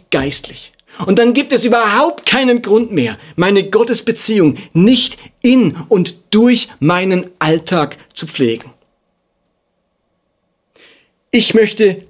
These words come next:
mit diesem Bewusstsein leben. Es ehrt Gott und er fühlt sich geliebt,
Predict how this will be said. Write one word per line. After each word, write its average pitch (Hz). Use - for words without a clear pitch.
mit 180
diesem 214
Bewusstsein 160
leben. 117
Es -
ehrt 220
Gott -
und 175
er 156
fühlt 247
sich -
geliebt, 180